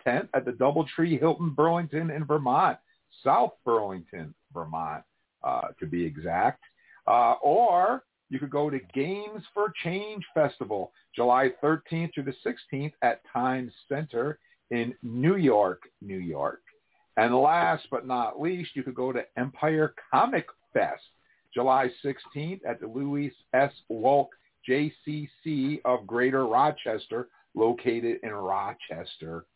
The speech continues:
New York. And Charles,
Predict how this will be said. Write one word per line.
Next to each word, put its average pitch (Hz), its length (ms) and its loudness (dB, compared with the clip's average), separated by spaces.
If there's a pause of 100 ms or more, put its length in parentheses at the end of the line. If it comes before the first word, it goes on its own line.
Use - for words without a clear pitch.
(160)
New 90 260 -4
York. - 500 -8 (440)
And 131 220 4
Charles, 165 600 4